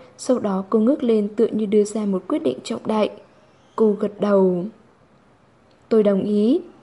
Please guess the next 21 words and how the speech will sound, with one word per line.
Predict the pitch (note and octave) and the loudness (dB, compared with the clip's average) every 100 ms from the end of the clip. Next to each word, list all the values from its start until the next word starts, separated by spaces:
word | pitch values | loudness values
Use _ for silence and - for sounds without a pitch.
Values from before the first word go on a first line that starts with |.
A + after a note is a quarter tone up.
| _ _ _ _ _ _ _ _ _ _ _ _ _ _ | _ _ _ _ _ _ _ _ _ _ _ _ _ _
Cô | - | -2
không | A#3 A3+ | 0 2
muốn | G3+ F#3+ G3 | 2 0 0
từ | C4+ G#3 | 0 0
chối | - G3+ | -2 -2
hạnh | B3+ - | -2 -6
phúc, | - E4+ - - - - | 0 0 -2 -16 -14 -2
nhưng | A#3+ A3 | 0 0
cũng | - B3+ | -2 -2
không | C4+ B3+ | 0 0
miễn | C4 C4+ | 0 -2
cưỡng | C4 D4 | -4 -4
hạnh | D#4+ - | -8 -6
phúc | E4 F4+ - | -4 -4 -2
không | A#3 A3 | -4 -4
thuộc | A3+ G#3 | -4 -4
về | G3+ | -2
bản | F#3+ G3 F3+ | -2 -2 -2
thân. | B3 B3+ B3 A#3+ - _ _ _ _ | 0 2 0 -4 -20 _ _ _ _
Cuối | - G3 | -2 0
cùng | G#3+ A#3+ | 0 0